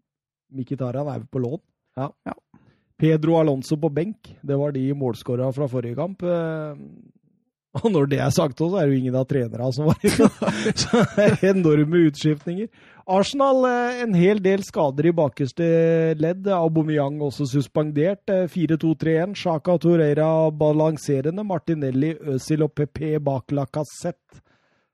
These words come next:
Speaker 1: Lacazette som ikke har skåret i ligaen siden femte desember to tusen og nitten.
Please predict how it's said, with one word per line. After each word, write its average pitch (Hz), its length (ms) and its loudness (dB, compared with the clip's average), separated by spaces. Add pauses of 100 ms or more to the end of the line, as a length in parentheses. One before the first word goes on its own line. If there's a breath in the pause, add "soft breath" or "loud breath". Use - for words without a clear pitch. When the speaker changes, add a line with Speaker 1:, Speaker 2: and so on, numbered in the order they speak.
(200)
Speaker 1:
Lacazette 135 500 -6
som 147 140 -12
ikke 135 200 -2
har 131 40 2
skåret 131 540 2
i 135 100 -2
ligaen 135 400 -2
siden 165 400 -6
femte 127 520 -8
desember 120 480 -6
to 127 340 -8
tusen 127 480 -6 (100)
og 165 140 -2
nitten. 185 560 -4